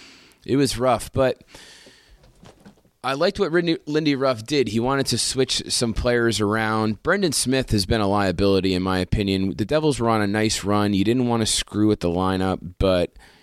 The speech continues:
he is a player who gets caught out of position way too much. He's s-, super slow. He doesn't have the speed to pinch the way that he does. Um, and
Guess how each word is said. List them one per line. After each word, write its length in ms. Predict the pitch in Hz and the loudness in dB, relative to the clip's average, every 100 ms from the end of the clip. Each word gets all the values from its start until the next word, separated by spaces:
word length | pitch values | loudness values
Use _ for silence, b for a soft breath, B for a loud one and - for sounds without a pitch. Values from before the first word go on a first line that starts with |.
| b b | b b
he 360 | b - 127 131 | b -2 2 4
is 180 | 120 107 | 2 2
a 220 | 107 92 | 0 0
player 460 | - 107 107 104 101 | 0 0 2 2 2
who 120 | 101 | 0
gets 240 | 98 95 | 0 -2
caught 340 | - 113 104 101 | -2 -2 -2 -2
out 180 | 95 101 | -2 0
of 80 | 98 | 0
position 540 | 90 101 - 87 85 | 0 0 0 -2 -2
way 240 | 98 120 | 0 0
too 180 | 113 - | 0 0
much. 340 | 85 82 85 - | 0 0 -2 -2
He's 240 | 92 87 | -2 -2
s-, 260 | - - - _ | -6 -12 -14 _
super 580 | - - - 160 127 101 | -8 -4 0 0 2 0
slow. 520 | - 95 95 90 87 B B B B B | 0 0 2 2 -2 B B B B B
He 120 | 120 | -2
doesn't 220 | 180 165 | 0 0
have 160 | 135 98 | -2 -2
the 80 | |
speed 420 | 101 - 131 123 104 | -2 0 2 2 0
to 100 | - | -2
pinch 420 | - 127 113 - | 0 0 0 -2
the 80 | 90 | 0
way 160 | 101 | 2
that 140 | 95 87 | 2 0
he 80 | 80 | 0
does. 500 | 92 90 87 - B B B B B | 0 2 0 -2 B B B B B
Um, 540 | - 87 87 82 80 - _ _ _ _ _ _ _ _ _ | -6 -2 0 -2 -4 -8 _ _ _ _ _ _ _ _ _
and 400 | 117 113 110 98 | -4 0 0 -2